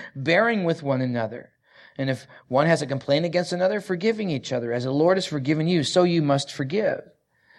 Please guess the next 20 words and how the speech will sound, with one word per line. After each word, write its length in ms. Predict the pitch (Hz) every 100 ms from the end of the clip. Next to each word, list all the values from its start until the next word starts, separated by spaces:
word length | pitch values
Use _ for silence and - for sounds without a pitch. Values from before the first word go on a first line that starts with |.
| -
That 260 | - 180 156
bearing 440 | 160 196 226 208
with 180 | 175 170
one 220 | 147 139
another 600 | 127 123 120 113 113 - _ _ _ _ _ _ _
is 140 | 175 160
a 60 |
love 380 | 156 160 196 185
choice 480 | - 202 185 151 -
to 140 | -
be 180 | 131 147
devoted 800 | 139 151 127 185 220 160 107 -
to 100 | 170
all 280 | 143 143 147
people, 480 | - 196 - 123
regardless 640 | 127 139 147 190 208 160 147
of, 100 | 139
again, 380 | 139 135 131 160
of 140 | 127
race, 420 | 123 135 165 -